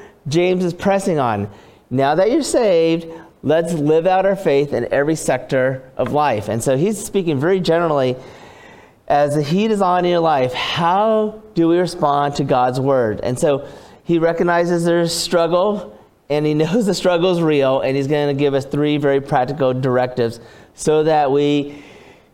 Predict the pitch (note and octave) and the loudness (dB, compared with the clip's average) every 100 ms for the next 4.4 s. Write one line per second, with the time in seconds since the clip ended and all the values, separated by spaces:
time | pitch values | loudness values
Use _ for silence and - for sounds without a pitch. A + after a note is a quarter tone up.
0 | _ _ - E3 D3+ D#3 D#3+ E3 E3+ F#3 | _ _ -2 0 2 2 2 2 2 0
1 | D#3 - - D#3 D#3+ D#3+ - - D#3+ D3 | -6 -12 -6 -2 0 -2 -6 -8 -2 -2
2 | - D3 D3+ E3+ D3 B2+ - C3 A#2 A2 | 0 0 0 0 0 0 -2 -2 -2 -4
3 | A#2 C3+ C#3+ C#3+ C#3+ C3+ C#3+ B2+ A#2+ - | -2 0 0 0 0 0 0 2 0 0
4 | A#2+ A2+ - | -2 -2 -4